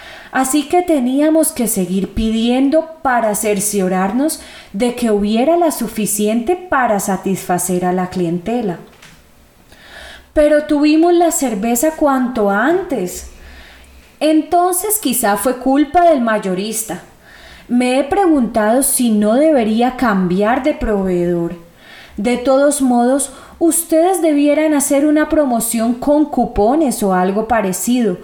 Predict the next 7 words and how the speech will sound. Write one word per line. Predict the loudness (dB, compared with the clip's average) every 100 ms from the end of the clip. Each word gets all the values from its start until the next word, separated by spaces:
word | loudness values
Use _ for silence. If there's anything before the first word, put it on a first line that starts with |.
| -16 -20 -8
para | -2 2 0
que | 0 -2
yo | 0 0
pudiera | 2 2 2 2 2
recuperar | 0 -2 -4 -4 -2 -2 -2
algunos | -2 -2 -2 -2 -4
costes. | -4 -4 -4 -4 -6 -8 -12